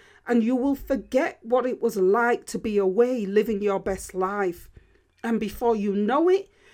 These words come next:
you'll be back into the standard running of things and hating every minute of your life. And you know that the next thing that happens is that you then have to spend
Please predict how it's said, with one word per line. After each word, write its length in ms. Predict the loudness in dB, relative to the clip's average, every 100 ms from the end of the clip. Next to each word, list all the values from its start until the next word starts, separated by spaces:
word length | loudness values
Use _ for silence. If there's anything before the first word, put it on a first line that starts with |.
| _
you'll 160 | -2 0
be 160 | 0
back 360 | -2 -4 -4 -4
into 280 | -4 -2 -4
the 100 | -4
standard 800 | -8 -6 0 2 2 0 -2 2
running 300 | 4 6 2
of 160 | -2
things 500 | -4 -4 0 0 -2 -10 -20 _
and 140 | -4 -4
hating 540 | 0 -2 -2 -4 -2
every 280 | -2 -2 0
minute 560 | 4 6 6 4 0 -10 _
of 240 | -6 -4
your 260 | 0 0 2
life. 500 | 2 2 2 -4 -14 -20 -20 _ -2
And 160 | 0
you 120 | 2
know 280 | 4 4 4
that 180 | 2 0
the 80 | 0
next 320 | 0 0 -4
thing 220 | 0 0
that 220 | 0 -2
happens 540 | 0 0 2 2 0 -4 -12 -6
is 140 | -2
that 160 | 0 0
you 160 | 0 2
then 260 | 4 4
have 220 | 0 -8
to 120 | -6 -8
spend 520 | -2 -2 0 0